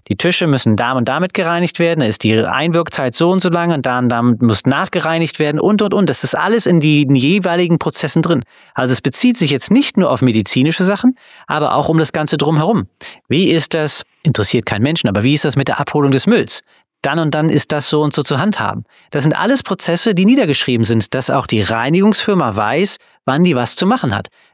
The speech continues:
Wenn die jetzt auch neue Mitarbeiter haben, dass wir denen einfach sagen können, das ist unser Prozess, liest das hier, dass auch keine Information verloren geht.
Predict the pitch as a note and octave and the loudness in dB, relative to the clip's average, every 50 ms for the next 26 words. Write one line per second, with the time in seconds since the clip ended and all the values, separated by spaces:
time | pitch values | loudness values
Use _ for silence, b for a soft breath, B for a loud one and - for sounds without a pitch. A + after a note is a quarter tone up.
0 | b _ A#2 B2 C#3 D3+ D#3 D#3 D3+ - D#3 B2+ B2 C#3 C#3+ C#3 - - A#2+ B2 | b _ -2 0 2 2 2 2 2 2 0 0 2 2 0 2 0 0 0 2
1 | B2+ A2+ A2 A2+ B2+ C#3+ - F3+ E3+ E3 D3+ C3 - A2 G#2 A#2 A#2 B2 E3 A3+ | 2 2 2 2 2 2 0 -2 -2 -2 -2 -2 -2 -2 -2 0 0 0 2 2
2 | B3 C4 B B B - - A2+ - - C3 B2 D#3 F3+ E3+ D#3 D#3+ E3 D#3 D#3 | 2 0 B B B -6 -4 -2 0 0 0 0 0 0 0 -2 -2 -2 -2 -2
3 | E3 E3 E3 - C3 B2 D3+ E3 B3+ B3 A#3+ A#3 A3 A3+ A3 - A3 G#3 - - | -2 -2 -2 -2 -2 -2 0 0 2 2 2 2 2 0 0 -2 -4 -4 -2 -2
4 | F3 F3 F3 - - - D3+ C#3 F3 A3+ - - A#3 G#3 - - F#3+ G3 F#3+ E3 | -2 -2 -2 -4 -2 0 2 2 2 2 2 0 0 0 0 0 0 0 0 0
5 | - - D3+ - - - E3 E3 E3+ - E3+ C3 - - C#4+ D#4 E4+ - - C3+ | 0 -2 -2 -2 -4 -2 0 -2 0 0 0 -2 0 0 2 2 2 2 0 0
6 | A#2+ A2+ G#2+ G#2 G2+ - - - - | 0 2 0 0 -2 -2 -4 -8 -10